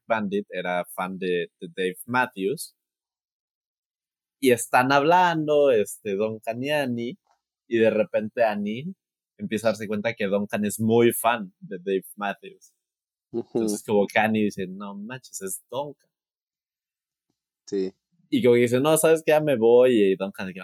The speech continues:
Speaker 1: "Ah, no te vayas, no sé qué". Y se le <laughs> caen las llaves o algo así.
Speaker 2: Sí.
Speaker 1: Pero Annie dice, "No me puedo agachar, no hay manera".
Speaker 2: No, no se quiere agachar.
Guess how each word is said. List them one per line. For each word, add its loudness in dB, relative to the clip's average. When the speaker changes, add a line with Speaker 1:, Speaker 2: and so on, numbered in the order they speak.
Speaker 1:
"Ah, -4
no -4
te -10
vayas, -2
no -20
sé -20
qué". -16
Y -4
se -2
le 2
<laughs> -20
caen 2
las 6
llaves 0
o 0
algo -2
así. -4
Speaker 2:
Sí. 2
Speaker 1:
Pero 8
Annie 4
dice, 4
"No 4
me 6
puedo 2
agachar, 2
no -6
hay -2
manera". 0
Speaker 2:
No, 0
no -6
se 0
quiere 4
agachar. 0